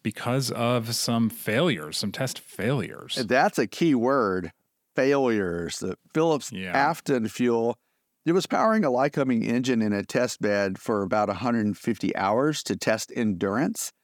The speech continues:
Speaker 2: And the reporting shows that the test engine failed due to a buildup of manganese deposits that fouled the spark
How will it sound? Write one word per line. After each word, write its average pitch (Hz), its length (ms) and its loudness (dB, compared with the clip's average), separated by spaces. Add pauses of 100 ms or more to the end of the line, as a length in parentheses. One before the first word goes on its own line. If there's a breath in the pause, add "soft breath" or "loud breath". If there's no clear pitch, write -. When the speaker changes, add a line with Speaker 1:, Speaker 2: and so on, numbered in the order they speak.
(360)
Speaker 2:
And 117 500 0
the 104 60 -2
reporting 156 500 0
shows 123 520 0
that 110 320 0 (400)
the 110 180 0
test - 460 -2 (120)
engine 135 460 0 (240)
failed 117 640 2 (440)
due 131 160 2
to 120 160 2
a 107 40 2
buildup 127 440 2
of 98 180 -2
manganese 123 680 2
deposits 110 800 -2 (320)
that 98 160 -4 (100)
fouled 139 300 2
the 156 100 0
spark 190 360 -2